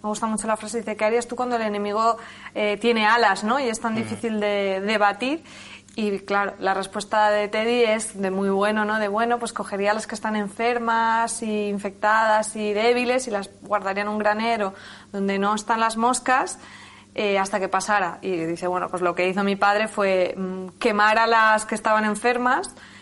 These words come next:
Speaker 1: que además el humo espantó a las moscas y así salvar al rebaño", ¿no? Y todo eso que
Speaker 2: Ah, la
Speaker 1: dices
Speaker 2: metáfora es, no puede ser, mm, no puede
Speaker 1: más
Speaker 2: encajar mejor,
Speaker 1: explícita.
Speaker 2: eh, en lo que está sucediendo, ¿no? Ya lo vimos en los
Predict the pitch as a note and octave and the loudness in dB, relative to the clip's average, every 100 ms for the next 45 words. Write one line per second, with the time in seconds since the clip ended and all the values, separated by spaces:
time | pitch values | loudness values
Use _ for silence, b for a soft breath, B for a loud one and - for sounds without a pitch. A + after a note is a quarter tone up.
0 | B - G3+ G3 G#3+ G#3+ G#3 A#3 G#3+ F#3+ | B -2 2 4 2 2 2 2 2 0
1 | G3 G3 F#3+ G#3 G#3 G#3+ A3 A#3 A#3+ B3 | 0 -2 0 2 4 2 2 0 0 0
2 | C#4 C#4+ G3+ G3 G3 G3+ G3 F#3 F3 F3 | 0 0 -2 -2 -4 -2 2 2 2 0
3 | E3+ E3+ E3+ F#3 - - - - - - | -2 -4 -4 -4 -8 -16 -18 -20 -20 -16
4 | - - G3+ A#3 C4 G3 F#3 - G#3 A3 | -10 -2 2 2 2 4 4 4 2 4
5 | C#3 D3 D#3+ E3+ F#3 E3 D#3 D#3 E3+ E3+ | 4 4 6 6 6 4 4 6 8 8
6 | E3 - D3 C#3 C3+ C3 B2+ B2 C#3 C#3 | 4 2 0 2 2 2 0 0 2 4
7 | D#3+ D#3 - E3+ E3 C4 D#3 F3+ G#3 F#3 | 4 4 4 2 4 4 6 6 6 4
8 | D#3 D3 D3 E3 C#3+ C#3 C3 C3 C3 A#2+ | 2 2 4 4 4 4 0 -2 -4 0
9 | B2 D#3 E3+ C#3+ F3 D3+ D3+ D3+ D#3 D3+ | 2 2 2 2 4 6 6 6 4 2
10 | D3+ D3+ | 2 0